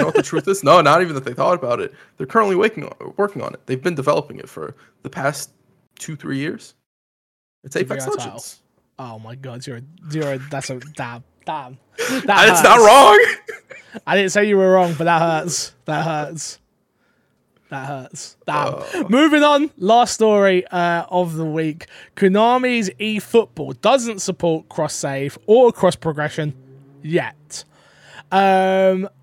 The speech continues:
Speaker 2: th-, th-, this is kind of a, this is a really weird one, right? Because I remember when eFootball got announced, and one of their key selling points was the fact that it would have crossplay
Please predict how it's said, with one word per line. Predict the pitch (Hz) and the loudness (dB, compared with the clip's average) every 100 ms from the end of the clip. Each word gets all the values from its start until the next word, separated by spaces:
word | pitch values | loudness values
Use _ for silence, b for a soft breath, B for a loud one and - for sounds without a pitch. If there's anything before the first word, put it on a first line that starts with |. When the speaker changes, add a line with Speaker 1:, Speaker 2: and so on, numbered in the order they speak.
| _ | _
Speaker 2:
th-, | - 269 - 262 | -18 -16 -16 -2
th-, | 339 - | -2 0
this | 311 466 494 | 2 2 2
is | - | 0
kind | 403 339 | 0 2
of | 285 | 4
a, | 262 196 - | 2 2 -6
this | 175 240 254 | -4 -2 2
is | |
a | 285 | 2
really | 196 202 208 185 | 4 2 4 2
weird | 165 170 139 | 2 0 -2
one, | 127 110 | -8 -12
right? | 120 170 208 - b b b - | -2 0 0 -6 b b b -4
Because | 214 226 196 180 - _ _ _ | 0 2 2 -2 -8 _ _ _
I | 226 302 | 0 2
remember | 339 294 285 262 | 2 2 2 2
when | 226 | -2
eFootball | 220 226 226 233 202 185 185 165 | -2 -4 -2 -2 -2 2 0 2
got | 196 180 | 2 2
announced, | 175 175 127 - - - - - _ _ _ _ _ - | 2 -2 -4 -10 -10 -10 -12 -20 _ _ _ _ _ 0
and | 233 226 | 2 4
one | 285 | 4
of | 320 | 4
their | 302 269 | 4 2
key | - 269 240 | 0 -4 -4
selling | - 277 254 208 | 0 2 4 2
points | - 180 160 156 | 2 0 0 -4
was | 170 | -2
the | 180 | -2
fact | - 175 165 | 0 -2 0
that | 180 | -2
it | 165 | -2
would | 170 | -4
have | - 202 180 - _ _ _ _ _ _ - | -2 0 0 -6 _ _ _ _ _ _ -2
crossplay | 233 - - - - | 2 2 -2 -14 -14